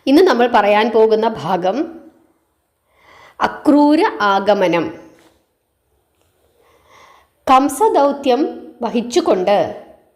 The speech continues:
തേരിലേറി വൃന്ദാവനത്തിലേക്ക് തിരിച്ച അക്രൂരൻ്റെ അന്തരംഗത്തിൽ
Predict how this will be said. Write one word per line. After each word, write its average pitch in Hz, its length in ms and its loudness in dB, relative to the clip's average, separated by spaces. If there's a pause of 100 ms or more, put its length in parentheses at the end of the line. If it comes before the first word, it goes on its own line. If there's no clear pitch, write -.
(720)
തേരിലേറി 233 720 4 (1080)
വൃന്ദാവനത്തിലേക്ക് 277 1200 2
തിരിച്ച 220 400 -6 (520)
അക്രൂരൻ്റെ 240 1080 0
അന്തരംഗത്തിൽ 214 840 0